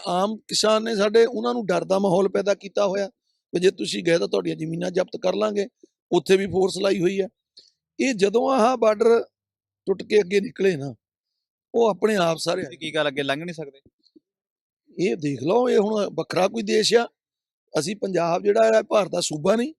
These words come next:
Speaker 1: ਅਸੀਂ ਆਪਣੀ ਰਾਜਧਾਨੀ ਨੂੰ ਜਾਣਾ ਚਾਹੁੰਦੇ ਆ। ਬੜਬੜੀਆਂ ਇਹਨੀ ਦੀਵਾਰਾਂ ਕੀਤੀਆਂ ਹੋਈਆਂ, ਇੱਥੇ ਕਿੱਲਾਂ ਲਾਈਆਂ ਹੋਈਆਂ। ਇਹ ਤਾਂ ਮੇਰੇ ਖਿਆਲ ਦੇ ਵਿੱਚ ਪਾਕਿਸਤਾਨ ਦਾ ਬਾਰਡਰ ਨਹੀਂ ਇੰਨਾ ਇਹਨਾਂ ਤੋਂ ਪੱਕਾ ਹੋਇਆ, ਚੀਨ ਦਾ ਬਾਰਡਰ ਨਹੀਂ ਇਹਨਾਂ ਤੋਂ ਇੰਨਾ ਪੱਕਾ ਹੋਇਆ,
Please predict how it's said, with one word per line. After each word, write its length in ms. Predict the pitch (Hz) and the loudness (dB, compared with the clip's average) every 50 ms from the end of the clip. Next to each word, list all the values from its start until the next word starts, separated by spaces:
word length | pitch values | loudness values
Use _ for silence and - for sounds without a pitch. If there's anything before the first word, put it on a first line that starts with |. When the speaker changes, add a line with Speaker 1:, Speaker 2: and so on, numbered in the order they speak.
| _ _ _ _ _ _ _ - | _ _ _ _ _ _ _ -4
Speaker 1:
ਅਸੀਂ 200 | - - 214 214 | -4 0 0 0
ਆਪਣੀ 260 | 208 - 208 220 220 | 0 0 -4 -4 -2
ਰਾਜਧਾਨੀ 500 | 202 170 170 180 165 - 214 220 214 196 | -2 0 -2 -2 -2 -2 -2 0 0 -2
ਨੂੰ 120 | 196 202 | -2 -2
ਜਾਣਾ 260 | 185 185 165 165 180 185 | -2 -2 -2 -2 -2 -2
ਚਾਹੁੰਦੇ 320 | - 196 214 226 240 240 | -2 -2 0 0 0 -2
ਆ। 100 | 226 - - _ _ _ _ _ _ - | -2 -4 -8 _ _ _ _ _ _ -4
ਬੜਬੜੀਆਂ 460 | 135 180 185 202 208 196 202 220 226 233 | -2 0 2 2 0 0 0 0 0 0
ਇਹਨੀ 160 | 233 247 240 | 0 0 -2
ਦੀਵਾਰਾਂ 440 | 196 185 185 190 180 165 170 196 196 | -2 0 0 2 2 0 0 -2 -6
ਕੀਤੀਆਂ 360 | - 214 - 208 196 214 214 | -8 -10 -8 -4 -2 0 0
ਹੋਈਆਂ, 320 | 190 220 220 226 233 285 - _ - - _ _ - - - _ _ _ - | 0 0 -2 -4 -4 -6 -10 _ -20 -20 _ _ -16 -16 -16 _ _ _ -4
ਇੱਥੇ 240 | 175 190 - - - | -2 -2 0 0 -2
ਕਿੱਲਾਂ 340 | - - 180 170 180 196 196 | -2 -2 -4 -4 -2 -2 0
ਲਾਈਆਂ 320 | 196 214 214 214 214 220 | 0 0 0 -2 -2 -2
ਹੋਈਆਂ। 340 | 226 190 214 220 226 226 226 - _ _ _ _ _ _ _ _ - | -2 -2 -2 -2 -2 -4 -6 -8 _ _ _ _ _ _ _ _ -4
ਇਹ 120 | 185 233 | -4 -2
ਤਾਂ 260 | - 381 381 392 - - _ - | -2 -4 -4 -4 -6 -8 _ -8
ਮੇਰੇ 260 | 151 156 180 185 226 | -4 -2 0 2 0
ਖਿਆਲ 260 | 220 - 190 208 214 226 | 0 0 0 0 0 0
ਦੇ 80 | 233 | 0
ਵਿੱਚ 120 | 240 214 - 190 - | -2 -2 -6 -6 -6
ਪਾਕਿਸਤਾਨ 520 | - 202 - - - - - 220 220 226 | -6 -6 -4 -6 -8 -4 -4 -4 -2 -2
ਦਾ 100 | 240 240 | -2 -2
ਬਾਰਡਰ 320 | 214 220 220 208 226 220 | -2 -2 -2 0 -2 -2
ਨਹੀਂ 180 | 233 240 240 220 - _ _ _ _ _ _ - | -2 -4 -6 -8 -10 _ _ _ _ _ _ -2
ਇੰਨਾ 220 | 180 185 214 220 | -2 -2 0 -2
ਇਹਨਾਂ 160 | 214 233 247 220 | -4 -4 -4 -4
ਤੋਂ 80 | 233 | -4
ਪੱਕਾ 300 | - - - - 220 202 | -4 -4 -6 -4 -2 -2
ਹੋਇਆ, 280 | 180 180 196 202 196 - _ _ _ _ _ _ _ _ _ _ _ | -2 -2 -2 -4 -4 -6 _ _ _ _ _ _ _ _ _ _ _
ਚੀਨ 260 | - 196 185 185 190 196 | -10 -6 -4 -4 0 0
ਦਾ 120 | 226 233 | 0 0
ਬਾਰਡਰ 260 | 214 220 220 208 220 | 2 0 0 2 0
ਨਹੀਂ 140 | 226 233 233 | 0 0 -2
ਇਹਨਾਂ 140 | 233 247 240 | -2 -2 0
ਤੋਂ 100 | 240 233 | 0 0
ਇੰਨਾ 160 | 226 226 226 | 0 0 -2
ਪੱਕਾ 320 | 202 - 196 - 190 202 | -2 -4 -4 -2 0 2
ਹੋਇਆ, 240 | 180 170 185 185 - | 2 2 0 -2 -4